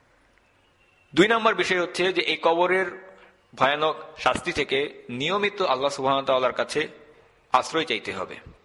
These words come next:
রাসূলুল্লাহ সাল্লাল্লাহু আলাইহি সাল্লাম বলেন, "যখন তুমি তাশাহুদ পড়বে, তখন আল্লাহর নিকট চারটি বিষয় থেকে আশ্রয় চাইবে।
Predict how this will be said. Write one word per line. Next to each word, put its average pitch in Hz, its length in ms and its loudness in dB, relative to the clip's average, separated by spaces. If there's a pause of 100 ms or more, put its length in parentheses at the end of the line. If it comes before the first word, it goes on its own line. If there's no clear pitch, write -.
(760)
রাসূলুল্লাহ 170 440 4
সাল্লাল্লাহু 139 420 2
আলাইহি 131 180 2
সাল্লাম 123 260 0
বলেন, 113 260 2 (1400)
"যখন 180 280 4
তুমি 160 260 -2
তাশাহুদ 165 540 0
পড়বে, 113 320 0 (280)
তখন 143 200 0
আল্লাহর 147 260 2
নিকট 151 340 0
চারটি 180 420 0
বিষয় 156 220 0
থেকে 147 260 -2
আশ্রয় 113 280 -2
চাইবে। 92 340 -6